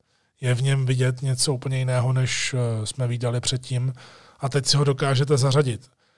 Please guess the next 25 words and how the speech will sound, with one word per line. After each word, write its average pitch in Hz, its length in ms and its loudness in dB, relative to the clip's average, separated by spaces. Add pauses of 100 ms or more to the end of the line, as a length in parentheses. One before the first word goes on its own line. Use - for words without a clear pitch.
(280)
A 120 100 -4
tenhle 131 220 2
ten 143 320 2
spor 143 420 2
je 143 100 6
dobrý 139 260 2
pro 139 200 0
oba 135 160 2
dva, 139 200 2
protože 123 400 -2
Big 123 220 -6
E 135 80 -4
půjde 139 280 -2
nahoru 127 480 0 (260)
a 110 380 -6
Apollo 143 340 -2
Crews, 139 580 -2
ať 127 180 -12
už, - 360 -4
eh, 110 260 -2
skončí 127 420 -2
kdekoliv 127 480 -2
po 123 340 -4
tomhletom 123 360 -2
sporu, 123 500 -2